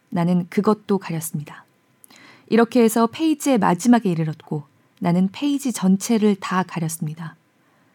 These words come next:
그는 손을 들어 십오 년 만에 처음으로 페이지를 넘겨 연주를 계속했습니다. 다음 순간에는 나를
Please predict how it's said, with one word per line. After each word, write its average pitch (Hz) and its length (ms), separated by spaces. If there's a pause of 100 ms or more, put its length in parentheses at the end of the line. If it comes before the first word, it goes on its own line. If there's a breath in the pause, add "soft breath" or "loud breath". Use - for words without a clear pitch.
(220)
그는 220 240
손을 302 340
들어 165 300 (320)
십오 - 260
년 302 200
만에 226 300
처음으로 214 560 (420)
페이지를 285 500
넘겨 160 460 (120)
연주를 175 380
계속했습니다. 160 840 (840 soft breath)
다음 220 240
순간에는 202 680
나를 175 460